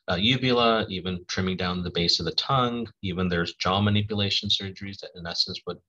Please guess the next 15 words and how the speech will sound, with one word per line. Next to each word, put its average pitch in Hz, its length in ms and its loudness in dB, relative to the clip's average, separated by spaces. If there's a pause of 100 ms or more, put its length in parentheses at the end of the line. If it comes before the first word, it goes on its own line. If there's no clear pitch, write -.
(120)
you 87 100 -6
know, 85 100 -6 (100)
move 98 400 0
the, 101 120 2 (200)
the 92 220 2
jaw 87 280 0
forward 92 400 -2
to 98 60 -8
try 87 180 -2
to 87 140 -6 (400)
physically 92 480 0
stretch 87 340 0
open 87 240 -4
the 82 120 -4
airway. 92 360 -4